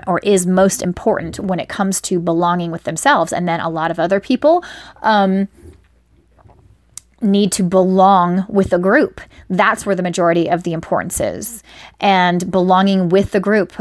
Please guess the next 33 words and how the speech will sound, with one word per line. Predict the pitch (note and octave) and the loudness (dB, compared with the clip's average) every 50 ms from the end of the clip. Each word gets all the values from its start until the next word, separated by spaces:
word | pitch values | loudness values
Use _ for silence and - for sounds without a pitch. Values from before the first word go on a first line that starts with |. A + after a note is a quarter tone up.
| - _ - | -10 _ -4
and, | G3 F3+ F3 E3+ E3+ E3 F3 F3 - - _ _ - - _ _ - | -2 -2 0 -2 -2 -2 -4 -6 -10 -12 _ _ -20 -20 _ _ -6
um, | F3+ F3 E3 E3+ F3 | -4 -2 -2 -2 0
belonging | E3+ F#3+ F#3+ G3 G3 G#3 G#3+ G#3+ | 0 2 4 4 4 4 2 2
to | G3+ - C4 C#4+ D#4+ E4 | 2 2 4 6 6 6
the | C4 A3 | 4 2
group, | G3+ G3 F#3 E3+ - - - - _ - - - - _ _ - | 2 2 2 0 0 -4 -10 -20 _ -20 -20 -20 -20 _ _ -4
that's | G3 F#3 G#3 F#3 - - - - | -2 0 0 0 0 -4 -6 -6
really | G3 F3+ G3 G#3+ G#3+ G#3 G3+ G3+ G3 F#3+ G3 - _ _ _ _ _ _ | -2 0 2 4 4 4 4 4 2 2 0 -4 _ _ _ _ _ _
where | - G3+ F3+ G3+ G3+ F3+ E3+ F#3 G#3 G3+ F#3 F3+ F3 F3+ F3 | -6 -6 -4 -4 -4 -2 2 4 4 6 6 6 6 4 4
they | E3+ F#3 G3 G3+ | 4 4 4 4
would | A3 G3 G3 F3+ - | 4 4 2 0 0
pick | - - - - - - | -4 -6 -6 -6 -2 -2
if | - - - - | 0 0 2 0
they | F#3 D#3+ | 0 0
had | - F3+ E3 E3+ - | 2 0 -2 -2 -2
to | - | -6
pick, | - - - - - - - - - | -8 -8 -8 -8 -8 -12 -18 -12 -6
you | - F#3 F3+ | -4 -2 0
know? | E3 D#3+ E3 F3 - - | 0 0 0 0 -2 -2
And | - F#3+ F#3 F3 E3+ E3+ F3 - | -2 -2 0 0 0 0 -2 -4
I | - F#3 | -4 -6
think | F3+ - - G3+ F#3+ F#3 F3+ - - - - _ _ _ _ _ _ _ _ _ | -6 -2 -2 0 0 0 -2 -4 -10 -18 -20 _ _ _ _ _ _ _ _ _
it's | - F#3 E3+ - - - - | -2 -2 -2 -2 -4 -6 -8
important | E3+ - - C4 D4 C#4+ G#3 F#3 F#3+ - - - - | -8 -4 -2 0 2 2 2 0 -2 -4 -10 -14 -10
to | - - G3+ F#3 F#3 F#3 | -4 -2 0 2 2 2
realize | F3 F#3+ G#3 A#3 G#3 F3+ D#3 E3 F3+ F#3+ F#3 - | 2 4 4 6 4 4 2 2 0 0 0 0
that, | - E3 F3 - - | 0 0 0 2 2
like, | F3+ F3 F3 - | 0 0 2 2
we | G3 G3 | 0 0
both | F3+ F#3 F3 F#3+ G#3+ G3+ - - - - - | 2 4 4 4 4 2 0 -4 -12 -12 -8
need | F3 F3+ F#3 F#3 F3+ - | -4 -4 -2 -2 -2 -4
to | - | -4
belong, | - E3+ E3+ F3+ G3+ A#3+ A3 F#3 F#3+ G#3+ G#3+ | -2 -2 0 2 2 4 4 2 2 0 -2